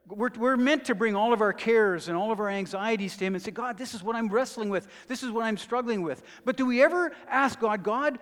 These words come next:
what, what are you struggling with? What are you wrestling with?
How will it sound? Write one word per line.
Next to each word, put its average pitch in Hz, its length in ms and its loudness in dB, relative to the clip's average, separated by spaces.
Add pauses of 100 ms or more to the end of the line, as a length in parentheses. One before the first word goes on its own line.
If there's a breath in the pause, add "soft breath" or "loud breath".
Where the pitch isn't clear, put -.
(140)
what, 311 380 -4
what 311 140 -4
are 320 60 -2
you 330 560 4
struggling 202 500 0
with? 156 260 -2
What 330 140 -2
are 330 40 0
you 330 300 0
wrestling 208 440 -2
with? 170 200 -2